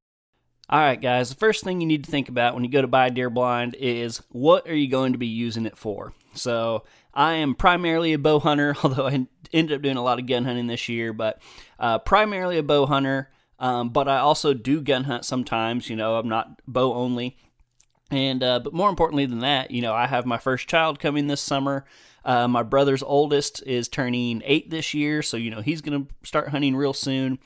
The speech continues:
And so I needed a deer blind that could basically do a little bit of everything. You know, I wanna be able to bow hunt it out if I want to,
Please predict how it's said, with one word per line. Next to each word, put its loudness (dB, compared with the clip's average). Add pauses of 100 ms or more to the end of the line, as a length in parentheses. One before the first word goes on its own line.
(520)
And 2
so 0
I 0
needed -4
a -6
deer -4
blind -2
that -8
could -6
basically -2
do -2
a -6
little 0
bit -2
of -4
everything. -6
You -8
know, -8
I 2
wanna 4
be -2
able 0
to -4
bow 0
hunt -2
it -6
out -4
if -4
I 2
want -2
to, -2